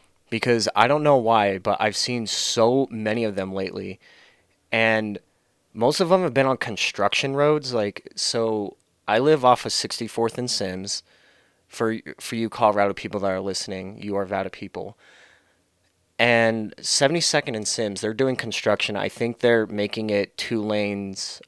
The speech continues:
or a four lane, so two on each side. I think it was just one on each side, if I remember correctly. And there was just a bike. There was, like, a group of four people biking. It looked like two couples. And I'm just like, "What the fuck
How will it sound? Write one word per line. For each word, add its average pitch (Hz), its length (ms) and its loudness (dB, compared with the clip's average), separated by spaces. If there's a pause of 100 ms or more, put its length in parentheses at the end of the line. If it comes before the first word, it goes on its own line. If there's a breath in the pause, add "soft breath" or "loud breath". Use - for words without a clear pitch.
or 107 160 2
a 98 40 2
four 107 320 -2
lane, 110 400 -2 (200)
so - 240 -4
two 104 220 -6
on 104 120 0
each 101 160 -6
side. 98 300 0
I 113 60 -2
think 120 200 -8
it 131 40 0
was 117 100 -6
just 98 240 -8
one 98 180 -2
on 95 140 -6
each 95 140 -10
side, 92 180 -4
if 95 140 -8
I - 20 -4
remember 95 320 -8
correctly. 92 540 -12 (640 soft breath)
And 110 240 4
there 120 100 6
was 120 160 2
just 117 240 -2
a 107 60 0
bike. 95 520 0 (240)
There 117 200 0
was, 113 180 0
like, 101 480 -2 (1400)
a 117 80 -4
group 117 300 -2
of 110 80 0
four 107 280 -2
people 98 360 -6
biking. 92 460 -4
It 92 100 -6
looked 101 220 -4
like 104 160 -4
two 104 180 -10
couples. 90 600 -8 (100)
And 98 180 -8
I'm 98 160 -8
just 101 240 -6
like, 95 120 -4
"What 95 400 -2
the 170 100 2
fuck - 500 -4